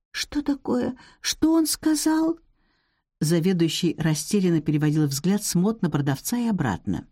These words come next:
«Ступай в комнату для персонала и успокойся», —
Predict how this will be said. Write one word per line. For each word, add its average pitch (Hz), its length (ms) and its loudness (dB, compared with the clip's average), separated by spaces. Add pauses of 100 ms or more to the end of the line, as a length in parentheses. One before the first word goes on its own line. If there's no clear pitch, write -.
(420)
«Ступай 170 400 0
в - 100 -6
комнату 175 440 2
для 147 140 2
персонала 160 520 0
и 165 60 2
успокойся», — 131 880 -2